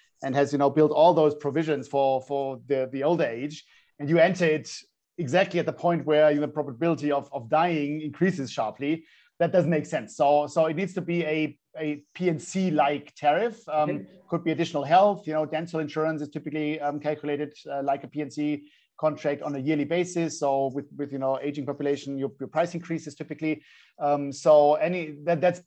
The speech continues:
Speaker 1: basically, um, what, what, what I would ex-, exclude from, from Switch. And then Switch obviously is, is better the, the higher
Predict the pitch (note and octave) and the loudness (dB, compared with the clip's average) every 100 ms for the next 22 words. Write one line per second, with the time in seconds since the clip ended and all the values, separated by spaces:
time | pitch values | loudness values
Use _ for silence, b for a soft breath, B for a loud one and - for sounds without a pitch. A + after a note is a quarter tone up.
0 | F3 F3 F3 D3+ D3 D3 D3 C#3 C3+ C3+ | 0 0 -4 -2 -2 0 -2 -4 -6 -10
1 | C3+ C#3 C3 - B2 D3+ C#3 C#3 C#3 - | -4 -2 -2 -6 -20 -20 -18 -6 -6 -6
2 | C3+ C3+ - C#3+ D3 C#3+ D3 - E3 - | -8 -10 -8 -6 -6 -6 -10 -12 -16 -16
3 | - E3+ F3 E3+ C3 A#2+ A2+ A#2+ G#2+ - | -4 2 2 0 -8 -10 -12 -14 -16 -18
4 | G#2+ - _ b b b b - F3 A3 | -18 -20 _ b b b b -2 2 0
5 | - A#3+ B3 G#3+ F#3 F#3 F#3+ D3 - - | 0 -4 -2 -4 -4 -2 -2 -2 -10 -4
6 | F3 E3 C#3+ - - _ _ _ _ _ | -2 -2 -4 -14 -20 _ _ _ _ _
7 | - C#3 F#3 G3+ G3+ B3+ C4 A3 D3 F3 | -18 -4 2 2 4 4 4 2 4 4
8 | E3+ E3 E3+ E3 C3+ - - - D#3+ G3+ | 4 -2 0 0 -2 -18 -18 -2 0 2